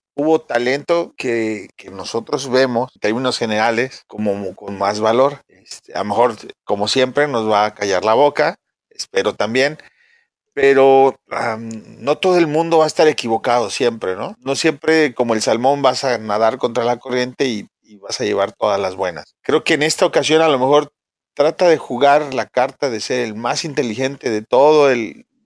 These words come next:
de todos los equipos nuevamente. Si le funciona, fabuloso, pero si no, del cuatro al seis pudo haber tomado más, más valor de jugadores de los que tuvimos. No es que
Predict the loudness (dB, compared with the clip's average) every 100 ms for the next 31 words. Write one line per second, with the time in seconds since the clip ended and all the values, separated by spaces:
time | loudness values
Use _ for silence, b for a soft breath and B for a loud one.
0 | _ -18 -4 2 2 0 -4 -8 -6 -6
1 | -2 -2 -2 -4 -6 -8 -10 _ -6 -2
2 | -2 -2 -4 -2 0 0 -2 -2 0 4
3 | 6 6 4 0 -2 _ 0 0 0 -6
4 | -2 2 2 0 -4 _ _ -8 -8 0
5 | 0 2 -2 0 0 -2 -4 -12 _ _
6 | _ _ 0 2 2 0 -4 -2 0 0
7 | -2 -10 -10 -6 -4 -6 -14 _ -10 -6
8 | -2 0 0 -2 -6 -2 0 0 0 -4
9 | -8 -18 -20 -20 _ _ _ _ _ _
10 | -18 -12 -12 -12 -8 -6 -2 -2 -2